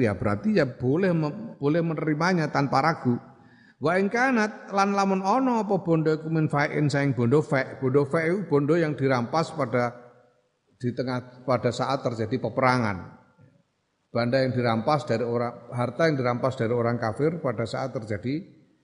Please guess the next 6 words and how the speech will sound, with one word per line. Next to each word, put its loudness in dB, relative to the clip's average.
peperangan 0
itu -2
namanya 0
harta -2
fa'. -2
Hmm? -10